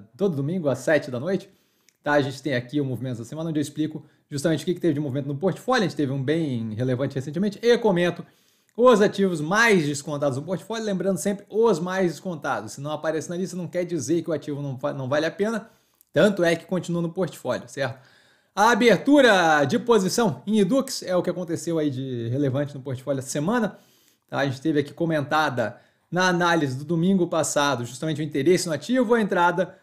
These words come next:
nos dezenove e noventa. O portfólio na tela com a adição dessa operação e a substituição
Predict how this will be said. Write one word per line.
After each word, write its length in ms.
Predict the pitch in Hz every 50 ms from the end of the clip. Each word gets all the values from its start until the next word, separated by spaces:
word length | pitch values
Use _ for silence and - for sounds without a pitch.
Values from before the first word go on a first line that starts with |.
| _ _
nos 220 | - 185 190 180 160
dezenove 400 | 151 165 190 170 170 180 165 151
e 60 | 185
noventa. 600 | 190 175 131 143 175 165 151 127 127 107 101 - _ _ _ _ _ _ _ -
O 140 | 240 262
portfólio 680 | 185 196 240 226 190 - - - 196 196 185 160 156 156
na 140 | 185 190
tela 440 | 185 - - 190 190 180 165 143 131
com 280 | - - 190 202 208 208
a 40 | 190
adição 600 | 156 160 147 - - 208 214 190 143 120 - - _ _ _ _ _
dessa 680 | 156 139 151 151 156 143 147 - - 156 147 143 143 143
operação 720 | 139 139 139 156 175 185 185 - - 247 269 269 254 - - _ _ _ _
e 140 | - 240 240
a 100 | 240 226
substituição 800 | - - 220 196 214 - - 226 208 196 - 185 190 190 190